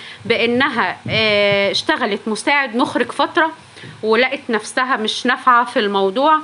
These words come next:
ابتدت تقدم برامج، ومن ضمنهم كان برنامج مع أبوها اسمه أنا وبنتي. قعدت فترة مع أبوها تقدم البرنامج ده، وبعدين ما كملتش أو ما فلحتش،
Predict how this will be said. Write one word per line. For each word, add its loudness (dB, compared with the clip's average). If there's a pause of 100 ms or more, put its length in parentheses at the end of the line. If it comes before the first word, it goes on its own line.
(280)
ابتدت -2 (100)
تقدم -2
برامج، 2
ومن 0
ضمنهم -2
كان 0
برنامج -2
مع 2
أبوها -2
اسمه -4
أنا 0
وبنتي. -2 (480)
قعدت 0
فترة 0
مع 2
أبوها -2
تقدم -4
البرنامج -2
ده، -2 (1000)
وبعدين 0
ما 0
كملتش -4 (380)
أو 2
ما 2
فلحتش، -4